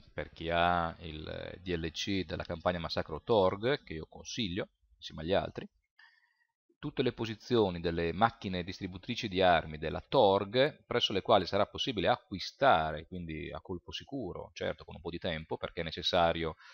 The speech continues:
eh, far su dei gettoni Torg, eh, vincendo le risse nel bar di Pit. Vi darò qualche consiglio per velocizzare un pochino la cosa. E poi un bel trucco, eh, con il quale potremo, una volta raggiunta la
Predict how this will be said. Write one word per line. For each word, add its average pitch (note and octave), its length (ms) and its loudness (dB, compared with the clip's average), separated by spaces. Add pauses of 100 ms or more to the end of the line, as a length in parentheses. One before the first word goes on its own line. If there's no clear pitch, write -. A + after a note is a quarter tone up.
(380)
eh, F#2 160 -2
far F2+ 180 -2
su - 320 -4
dei F#2+ 180 -2
gettoni E2+ 500 -6
Torg, A2+ 680 4
eh, E2+ 320 -4
vincendo F2+ 560 -4
le D#2+ 100 0
risse F#2 340 -4
nel D#2 160 -6
bar D#2+ 280 0
di D#2 100 -12
Pit. - 420 -12
Vi D#2 100 -10
darò D#2+ 180 -6
qualche E2 320 -6
consiglio E2 680 -4
per D2+ 460 -4
velocizzare E2 520 -4
un D#2+ 80 -8
pochino D#2 680 -8
la - 100 -12
cosa. - 380 -14 (640)
E - 140 -8
poi - 460 0
un E2+ 200 -10
bel G#2+ 200 -4
trucco, - 420 -10 (160)
eh, F2 120 -6
con E2+ 200 -10
il D#2 100 -12
quale - 560 0
potremo, F#2+ 540 -4
una D#2 100 -10
volta F#2 240 -2
raggiunta E2+ 560 -2
la C#2 340 -4